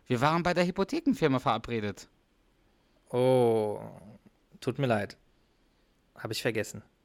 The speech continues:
Speaker 1: Vergessen? Wo warst du?
Speaker 2: In der Schule.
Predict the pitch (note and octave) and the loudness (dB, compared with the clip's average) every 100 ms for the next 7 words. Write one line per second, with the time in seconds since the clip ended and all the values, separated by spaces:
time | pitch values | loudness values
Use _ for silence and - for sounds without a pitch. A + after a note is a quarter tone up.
0 | _ - A2 A2+ A#2+ F3 G3+ G#3+ _ _ | _ -8 -6 -4 -4 -2 -4 -6 _ _
1 | _ _ - C#3 F#3+ C4+ - C3 G2+ - | _ _ -2 2 4 2 -2 -2 -2 -6
2 | _ _ _ _ _ _ _ _ _ _ | _ _ _ _ _ _ _ _ _ _
3 | _ _ - A2 B2+ - C#4+ C#4 - | _ _ -8 -4 -4 -2 0 0 -2